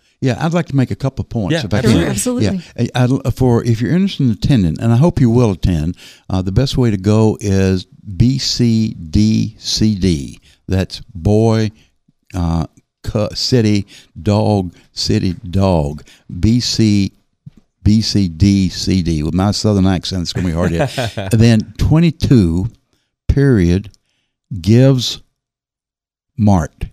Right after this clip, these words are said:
Speaker 1: G I V E S M A R T dot com. B C D C D two two dot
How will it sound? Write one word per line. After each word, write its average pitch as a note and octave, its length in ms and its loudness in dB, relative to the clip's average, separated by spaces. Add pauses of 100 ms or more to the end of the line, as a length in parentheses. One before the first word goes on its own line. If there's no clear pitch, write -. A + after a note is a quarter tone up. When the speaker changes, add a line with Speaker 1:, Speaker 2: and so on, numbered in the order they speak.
Speaker 1:
G A2 280 2
I B2 220 4
V A2 500 2
E G2 40 2
S F#2 340 0 (200)
M G#2+ 180 2
A G#2 160 2
R F#2+ 200 2
T E2 480 -2 (280)
dot F2+ 380 -4
com. D2+ 460 -4 (1000)
B A2 220 4
C B2+ 340 2
D A2+ 560 2
C G#2 640 2
D G2+ 420 2 (100)
two B2+ 180 4
two F2 520 0 (440)
dot F#2 360 -2